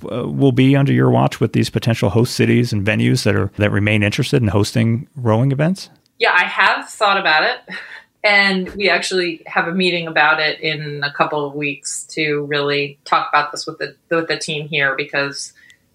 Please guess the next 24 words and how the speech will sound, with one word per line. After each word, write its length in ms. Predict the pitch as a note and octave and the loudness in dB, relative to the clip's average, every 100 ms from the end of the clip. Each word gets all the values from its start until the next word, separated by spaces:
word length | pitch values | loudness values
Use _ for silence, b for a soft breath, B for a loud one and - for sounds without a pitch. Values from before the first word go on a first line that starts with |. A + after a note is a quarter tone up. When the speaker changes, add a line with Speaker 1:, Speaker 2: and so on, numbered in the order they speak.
| _ _ | _ _
Speaker 2:
it 80 | G#3 | 0
is 180 | A#3 - | 0 2
top 220 | F3 E3+ | 0 0
of 100 | D#3 | 0
mind 300 | D3 D3 C#3+ | 0 0 0
for 80 | C#3+ | -4
me, 220 | C#3+ C#3 | -2 -2
is 160 | C#3+ | -2
really 240 | D3+ D3 C#3 | 2 2 2
understanding 880 | C#3+ C#3+ - C3+ C#3 C3+ C3 C#3+ C#3+ _ _ | 2 0 -2 -2 -2 -2 -4 -4 -14 _ _
exactly 400 | G3 F3+ F3 F3 | 0 2 2 0
what 80 | C3+ | 0
you're 140 | C3 | 0
talking 360 | - C#3+ - C#3+ | 0 0 0 -6
about, 320 | B2+ A#2+ - | 0 0 0
these 360 | C#3+ C3 - - D3+ | -4 -6 -8 -12 -2
venues 420 | C#3+ C#3+ C3+ C#3 | 0 0 -4 -4
that 120 | B2+ | -6
have 160 | - - _ _ _ _ _ | -6 -8 _ _ _ _ _
put 180 | E3+ D#3+ | -4 -2
significant 560 | D#3+ D3+ F3+ E3 D3+ C#3+ | -4 -2 -2 -2 -2 -2
resources 800 | D#3 D3 C#3+ C#3 C#3+ C#3 C#3+ - | -2 0 -2 -2 -4 -6 -8 -2
in 480 | C#3+ C#3 D#3 E3+ - | 0 0 -2 -8 -2
and 520 | D3+ C#3+ C#3+ C#3 C#3+ | 0 0 -4 -10 -16